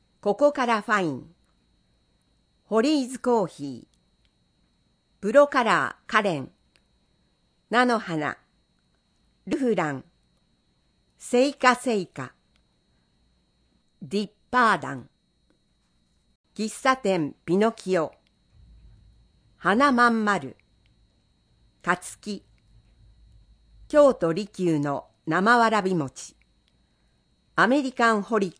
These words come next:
ク。ブティックベニヤ。スターバックスコーヒー。アバンティブックセンター。グランサックス。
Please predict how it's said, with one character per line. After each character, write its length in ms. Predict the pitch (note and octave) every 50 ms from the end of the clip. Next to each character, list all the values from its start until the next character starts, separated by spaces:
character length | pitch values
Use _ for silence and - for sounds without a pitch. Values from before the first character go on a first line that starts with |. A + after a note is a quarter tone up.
| _ _
ク。 240 | - D3 - - _ _ _ _ _ _ _ _ _ _ _ _ _ _ _ _ _ _ _ _ _ _ _ _ _ _ _ _ -
ブ 160 | E3 A3+ C4
テ 120 | - C4
ィ 60 | B3
ッ 40 | G3 - _ _
ク 240 | - D#3 D#3 C#3 - _
ベ 160 | D3+ F3+ G#3+ A#3
ニ 180 | A3+ G3+ E3+
ヤ。 160 | D3+ C3+ B2 - _ _ _ _ _ _ _ _ _ _ _ _ _ _ _ _ _ _ _ _ _ _ _ _ _ _
ス 140 | - - -
タ 240 | - C4 C4+ C4 B3
ー 20 |
バ 160 | G#3+ A#3+ A#3
ッ 0 |
ク 200 | A#3 - - A#3
ス 160 | G#3+ - - -
コ 220 | - G#3+ G#3 F#3
ー 20 | E3
ヒ 360 | - - C#3 C#3 B2 - -
ー。 100 | _ _ _ _ _ _ _ _ _ _ _ _ _ _ _ _ _ _ _ _ _ _ _ _ _ _ _ _ _
ア 140 | E3 F#3 F#3+
バ 160 | C4 C#4+ C#4+
ン 100 | B3+ G3
テ 160 | - - D#3+
ィ 180 | E3 D#3+ - - -
ブ 160 | D#3 D3+ F3
ッ 60 | F3 - _
ク 100 | - A#3+
セ 200 | A#3 - A#3+ G#3+
ン 100 | G3+ F3+
タ 160 | - - -
ー。 1400 | C3+ C3 B2+ C3+ C#3 - _ _ _ _ _ _ _ _ _ _ _ _ _ _ _ _ _ _ _ _ _ _ E3
グ 140 | C3+ E3+ F#3+
ラ 180 | A#3 B3+ C#4 C#4+
ン 60 | C#4
サ 160 | - - B3
ッ 60 | A#3+ - - _
ク 100 | - D#3
ス。 320 | - - - C3+ - -